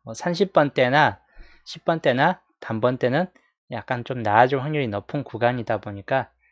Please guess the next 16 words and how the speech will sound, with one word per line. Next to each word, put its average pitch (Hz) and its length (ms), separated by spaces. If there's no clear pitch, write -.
음, 104 360
특별히 139 400
이십 165 200
번대 123 520
상황에 151 300
따라서 131 240
왔다 120 240
갔다 120 260
그럴 107 160
것 - 140
같아요. 110 480
자, - 280
그렇기 123 220
때문에, 123 440
어, 117 320
우선 120 460